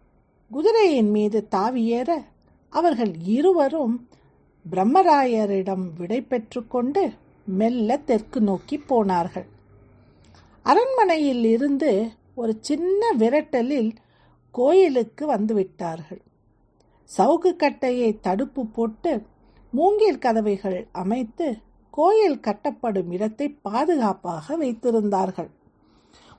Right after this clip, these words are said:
மூங்கில் கதவுகள் அருள்மொழி பட்டனை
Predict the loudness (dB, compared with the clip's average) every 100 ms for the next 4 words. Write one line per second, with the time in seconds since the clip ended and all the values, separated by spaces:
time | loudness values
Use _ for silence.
0 | -2 0 4 4 2 0 0 0 0 -2
1 | -2 -2 -4 -8 _ _ -6 0 2 2
2 | 2 0 0 -2 -2 -2 -2 -2